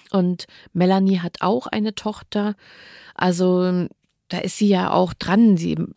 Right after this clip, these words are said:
tut auch für ihre Enkel alles. Also sie ist eine sehr engagierte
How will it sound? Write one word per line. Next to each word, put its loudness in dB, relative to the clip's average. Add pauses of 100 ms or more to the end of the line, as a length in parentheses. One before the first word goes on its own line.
(140)
tut 2
auch 2
für -10
ihre -12
Enkel 0
alles. 2
Also -6
sie -4
ist -6
eine 0 (440)
sehr 0
engagierte 0